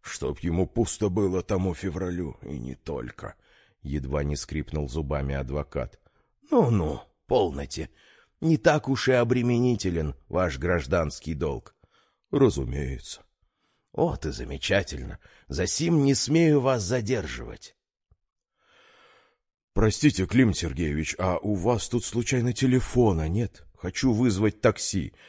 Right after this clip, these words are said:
а то, знаете ли, эти извозчики. Понимаю, к хорошему привыкаешь быстро. Разумеется, я сейчас вызову. В Петрограде имелось шесть диспетчерских,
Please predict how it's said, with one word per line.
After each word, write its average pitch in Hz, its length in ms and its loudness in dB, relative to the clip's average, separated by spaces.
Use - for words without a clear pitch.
а - 120 -8
то, 113 220 2
знаете 87 520 0
ли, 92 160 2
эти 113 280 0
извозчики. 110 960 2
Понимаю, 113 800 2
к - 60 -20
хорошему 87 680 -2
привыкаешь 80 680 -4
быстро. - 500 -10
Разумеется, 139 840 4
я 107 180 4
сейчас 78 440 -6
вызову. 65 460 -8
В - 120 -20
Петрограде 110 720 4
имелось 107 340 4
шесть 113 420 4
диспетчерских, 87 1080 -4